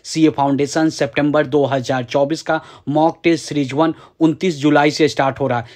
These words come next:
सीरीज टू कब से स्टार्ट हो रहा है? सोलह अगस्त से, आपके स्क्रीन पे शो कर रहा है। सीए फाउंडेशन सितंबर दो हज़ार चौबीस के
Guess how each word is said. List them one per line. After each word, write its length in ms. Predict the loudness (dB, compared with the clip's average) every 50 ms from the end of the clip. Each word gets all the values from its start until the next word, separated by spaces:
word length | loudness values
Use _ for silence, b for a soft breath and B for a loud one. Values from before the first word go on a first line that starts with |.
| B B
सीरीज 360 | -2 0 4 4 4 2 2
टू 100 | -4 -2
कब 160 | -2 -2 -4
से 200 | -2 -2 -2 -2
स्टार्ट 340 | 0 0 0 0 0 0 0
हो 80 | -2
रहा 100 | 0 0
है? 60 | -2 -2
सोलह 380 | -2 0 0 2 2 2 0
अगस्त 400 | 0 0 -2 0 0 0 0 0
से, 160 | -2 -8 -10
आपके 420 | -8 -2 -2 -2 -2 0 -2 -2 -2
स्क्रीन 240 | -2 -2 -2 -2 0
पे 120 | 0 -2
शो 180 | -2 -2 -4 -4
कर 160 | -2 -4 -6
रहा 120 | -6 -10
है। 20 | B B B B B
सीए 280 | -10 -6 0 2 2 2
फाउंडेशन 580 | 2 0 0 0 0 -2 -4 -2 0 -2 -2
सितंबर 540 | 0 0 -4 -4 -2 -2 -2 0 0 0 0
दो 200 | 2 2 2 2
हज़ार 360 | 2 0 -4 -2 0 -2 -2
चौबीस 380 | 0 0 0 0 0 0 -6 -4
के 140 | -8 -10